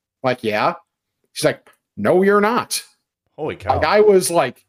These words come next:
Speaker 1: I was kinda shaky. I was, I didn't realize that I was, like, that dehydrated 'cause I, so to start the day,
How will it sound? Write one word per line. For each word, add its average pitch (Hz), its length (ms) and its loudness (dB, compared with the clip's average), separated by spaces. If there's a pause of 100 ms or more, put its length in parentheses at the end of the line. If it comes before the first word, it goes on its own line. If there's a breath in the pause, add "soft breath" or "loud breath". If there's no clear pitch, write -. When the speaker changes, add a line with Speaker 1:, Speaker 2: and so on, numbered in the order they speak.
Speaker 1:
I 151 80 0
was 165 120 -2
kinda 127 200 -6
shaky. 214 920 0
I 151 160 0
was, 131 360 0
I 165 200 -2
didn't 202 200 -2
realize 170 440 0
that 175 100 -2
I 160 60 0
was, 156 100 -2
like, 117 160 -4
that 143 220 -2
dehydrated 139 560 -2
'cause - 120 -4
I, 135 200 -2
so 151 400 0 (240 loud breath)
to 135 100 -4
start 226 320 0
the 170 60 -6
day, 113 360 -4